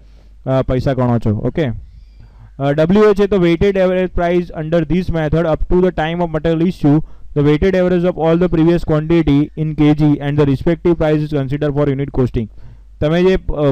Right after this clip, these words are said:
material ક-, પ-, purchase કર્યું છે એ પ્રમાણે તમે એનું average કરશો, એને આપણે weightage average કહીએ છીએ. Consider out of above example, the weighted average will be calculated as under. તમે first જે છે હન્ડ્રેડ કેજી દસ રૂપિયાના ભાવે લો છો તો એનો એક હજાર રૂપિયા ભાવ થશે. બાકીનું જે, અ,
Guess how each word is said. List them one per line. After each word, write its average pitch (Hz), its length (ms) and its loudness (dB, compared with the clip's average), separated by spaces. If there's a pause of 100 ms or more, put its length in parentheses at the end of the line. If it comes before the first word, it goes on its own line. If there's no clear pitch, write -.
material 175 280 2
ક-, 165 140 -2
પ-, - 140 -6
purchase 147 400 2
કર્યું 180 240 4
છે 175 80 2
એ 156 160 4
પ્રમાણે 170 300 0
તમે 165 220 0
એનું 175 160 -4
average 156 320 0
કરશો, 160 440 -2
એને 143 180 -8
આપણે 151 220 -2
weightage 151 340 0
average 151 240 -2
કહીએ 135 280 -2
છીએ. 170 140 -4 (420)
Consider 180 320 -4
out 185 260 0
of 190 80 0
above 170 260 2
example, 156 360 -4
the 156 60 0
weighted 147 300 -4
average 180 280 -4
will 160 140 -4
be 160 160 -6
calculated 151 480 -6 (160)
as 143 280 -8
under. 147 260 -6 (420)
તમે 151 180 -4
first 175 340 -4
જે 170 220 -6
છે 170 120 -6
હન્ડ્રેડ 151 300 -4
કેજી 156 240 -6
દસ 156 220 -4
રૂપિયાના 170 240 -6
ભાવે 160 200 -2
લો 165 120 -4
છો 170 80 -8
તો 165 100 -8
એનો 151 160 -6
એક 151 160 -6
હજાર 160 160 -4
રૂપિયા 160 200 -6
ભાવ 151 160 -6
થશે. 151 300 -8 (380)
બાકીનું 170 420 -4
જે, 170 360 -2 (300)
અ, 165 40 -6